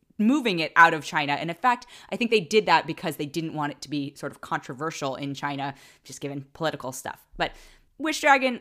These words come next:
it's fine, it's cute. I think there are a couple of things that have to do with, like, filial piety that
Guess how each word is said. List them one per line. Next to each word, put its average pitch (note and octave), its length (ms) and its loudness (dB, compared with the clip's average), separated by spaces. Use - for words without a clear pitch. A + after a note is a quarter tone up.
it's B3 160 -4
fine, D4 400 0
it's A3+ 160 -6
cute. G3+ 360 -2
I F#3+ 80 -2
think B3 260 -6
there G#3 180 0
are G3 200 4
a - 60 2
couple A3 460 -2
of G3+ 100 -4
things F#3 360 -6
that D3+ 120 -8
have D3+ 220 -6
to E3 80 -10
do D#3 100 -8
with, C#3 120 -10
like, C#3 160 -8
filial E3 320 -4
piety F3 640 -2
that D3 300 -4